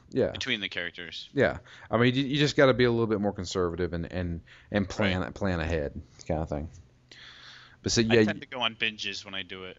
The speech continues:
Speaker 2: <laughs> I won't upgrade anything for a long time, and then all of a sudden I'll upgrade, like, twenty spells in a row.
Speaker 1: That's exactly what I do. So, um, you can learn new abilities through, but it's basically a skill tree. Um,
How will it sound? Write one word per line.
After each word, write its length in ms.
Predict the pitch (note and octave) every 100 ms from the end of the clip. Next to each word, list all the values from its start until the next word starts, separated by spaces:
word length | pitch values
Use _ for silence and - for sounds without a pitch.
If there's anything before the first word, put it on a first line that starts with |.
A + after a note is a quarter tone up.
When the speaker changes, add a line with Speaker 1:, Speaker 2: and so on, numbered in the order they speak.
| _
Speaker 2:
<laughs> 160 | - -
I 60 | A2+
won't 200 | C3 B2
upgrade 320 | A2+ A#2+ G#2
anything 400 | G#2 G#2+ - F#2+
for 120 | G#2
a 60 | F#2+
long 220 | G2 G2+
time, 320 | - G2 F#2+
and 60 | F#2+
then 100 | F#2+
all 120 | G2
of 60 | F#2+
a 20 |
sudden 260 | - G2
I'll 140 | F#2+ F2+
upgrade, 420 | F#2 - F#2+ F#2
like, 320 | F#2 E2+ - - - _
twenty 280 | - - G2+
spells 360 | F#2 - G2 F#2
in 80 | F2+
a 80 |
row. 200 | F2+ F2 F2+
Speaker 1:
That's 180 | A2 G2+
exactly 380 | G#2 G2 F2+ E2
what 100 | E2+
I 80 | D#2+
do. 220 | E2 E2 - - - _
So, 340 | - F#2 F2+ - - - - - - -
um, 520 | G#2 G2+ G2 F#2+ D2 _ _
you 240 | B2+ B2 A#2
can 560 | - B2+ G#2+ G2 G2 F#2
learn 400 | B2+ E3 D#3 C3+
new 320 | B2 B2 A#2
abilities 640 | G2+ G2 G2 F#2+ F#2 F2+
through, 300 | - F#2 F2
but 240 | F2 G2 -
it's 200 | G2 -
basically 360 | A#2 D3+ -
a 40 | E2
skill 280 | - A#2
tree. 340 | E2+ - G1+ - _
Um, 440 | - F2+ F2+ F2